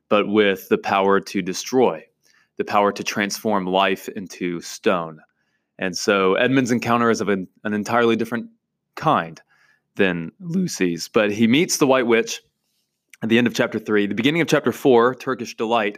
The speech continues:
we get the occasion of their conversation in which, uh, he will be enticed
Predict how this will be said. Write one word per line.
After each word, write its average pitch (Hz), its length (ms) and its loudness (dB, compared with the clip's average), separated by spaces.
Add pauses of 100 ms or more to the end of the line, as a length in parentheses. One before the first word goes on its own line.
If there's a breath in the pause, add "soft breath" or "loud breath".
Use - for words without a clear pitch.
(320 soft breath)
we 123 160 4
get 123 380 2
the 110 300 2
occasion 110 580 -2
of 95 220 -6
their 101 200 0
conversation 95 760 -6 (580 soft breath)
in 104 180 -6
which, 104 500 0
uh, 98 120 -4
he 110 160 -2
will 107 120 2
be 107 200 0
enticed 110 760 -4